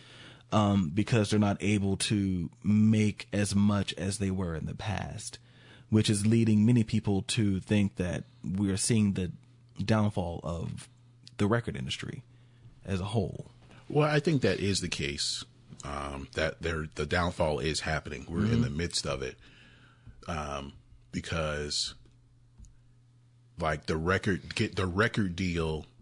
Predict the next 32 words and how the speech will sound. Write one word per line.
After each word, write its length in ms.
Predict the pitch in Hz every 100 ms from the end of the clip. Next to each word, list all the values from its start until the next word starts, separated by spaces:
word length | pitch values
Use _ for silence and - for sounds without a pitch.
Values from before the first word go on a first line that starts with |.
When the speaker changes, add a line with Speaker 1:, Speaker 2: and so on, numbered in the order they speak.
| - - _ _
Speaker 2:
is 200 | - 92 80
discouraged. 840 | 80 - 101 78 62 57 - - - -
Speaker 1:
Yeah. 380 | 113 98 69 - - _ _ _ - - - - _
Speaker 2:
Uh, 340 | 80 73 67 65
up 200 | 87 107
until 640 | 110 95 - 90 87 82 80
the, 580 | 73 80 78 73 73 76 - - -
I 60 | 85
don't 120 | 78
say 120 | -
the 180 | 71 69
advent 380 | 71 71 71 69
of 100 | 69
the 180 | 71 73
internet, 460 | 76 67 69 67
but 240 | - 71 67 - -
Speaker 1:
Mm-hmm. 480 | 117 113 - - 78
Speaker 2:
once, 400 | 87 85 - -
like, 400 | 80 73 73 - - -
something 340 | - 92 85
like 220 | 76 69
Napster 460 | 71 87 87 - 73
came 240 | - 71 69
along 380 | 67 65 69 - -
Speaker 1:
Yeah. 200 | 107 - -
Speaker 2:
and 300 | 73 69 71 - - - -
people 220 | - 85
stopped 420 | 80 - 85 80 80
buying 300 | 82 76 80
C 240 | - 78
Ds, 540 | 76 76 76 78 - - - - - _ - 76
uh, 500 | 76 69 69 69